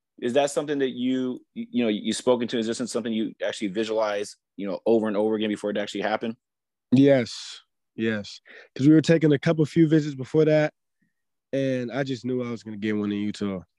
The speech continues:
Speaker 1: Gotcha, man. Yeah, that's, uh, that's huge. I, I always, uh, preach that to everyone. You, you, sometimes you gotta actually see it before it happens. Actually, actually, a lot of
Speaker 2: Yes,
Speaker 1: times you gotta
Speaker 2: sir.
Speaker 1: see it before, before it happens. Uh, let's pivot and, uh, let's, let's, let's definitely talk about high school.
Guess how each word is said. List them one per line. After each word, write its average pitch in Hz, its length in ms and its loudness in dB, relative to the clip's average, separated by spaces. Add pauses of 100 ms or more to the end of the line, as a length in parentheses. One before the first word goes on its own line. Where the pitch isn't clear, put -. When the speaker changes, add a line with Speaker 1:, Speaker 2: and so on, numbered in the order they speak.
(920)
Speaker 1:
Gotcha, 90 360 -10
man. 90 400 -10
Yeah, 92 360 2
that's, 98 360 2
uh, 101 300 4
that's 98 180 -2
huge. 113 220 4
I, 104 60 2
I 104 300 0
always, 107 400 -2
uh, 92 180 -2
preach - 280 -6
that 104 240 -2 (380)
to 104 100 2
everyone. 104 340 0
You, 101 200 -2
you, 104 280 -2 (100)
sometimes 113 400 -2
you 104 100 -2
gotta 104 260 -2
actually 98 220 -8
see 107 180 -2
it 92 60 -4
before - 300 -4
it 82 40 -6
happens. 95 320 -4
Actually, 101 120 -4
actually, - 200 -8
a - 20 -8
lot 104 140 4
of 101 80 2
Speaker 2:
Yes, 95 100 2
Speaker 1:
times - 60 -8
you 104 80 0
gotta 101 100 4
Speaker 2:
sir. 101 60 2
Speaker 1:
see 104 80 2
it 98 40 0
before, 95 260 4
before 98 320 -2
it - 100 -4
happens. 90 440 -4 (560)
Uh, 117 380 6
let's 151 220 0
pivot 180 420 2
and, 139 160 -4
uh, 127 340 -2
let's, 139 220 -14
let's, 139 260 -8
let's 143 140 -4
definitely 147 240 -2
talk 123 160 -4
about 123 180 -4
high 120 140 0
school. 98 340 -14